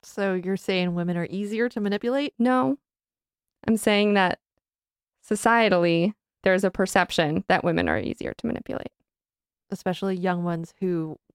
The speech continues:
Speaker 1: don't necessarily work in tech per se, but customer service?
Speaker 2: Yep. And who are potentially experiencing some imposter syndrome within the role that they're coming into,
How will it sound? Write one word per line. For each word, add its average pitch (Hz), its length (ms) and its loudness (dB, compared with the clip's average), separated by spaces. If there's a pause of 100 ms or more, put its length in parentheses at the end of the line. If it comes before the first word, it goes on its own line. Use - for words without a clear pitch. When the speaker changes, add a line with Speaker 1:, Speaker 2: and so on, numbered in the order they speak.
Speaker 1:
don't 170 220 -4
necessarily 165 480 -8
work 151 260 -8
in 165 180 -8 (460)
tech - 400 -6 (160)
per 240 200 -6
se, 254 340 -2 (120)
but 214 160 -8
customer 214 320 -14
service? 226 300 -8 (400)
Speaker 2:
Yep. 202 300 -2 (420)
And 233 500 2 (200)
who 214 500 2 (1160)
are 196 420 2 (120)
potentially 226 720 0
experiencing 185 680 -2
some 180 200 -2
imposter 190 460 -2
syndrome 220 580 -4
within 214 440 -2 (100)
the 196 80 0
role - 240 -2
that - 120 -4
they're - 100 -4
coming - 300 -8
into, - 280 -8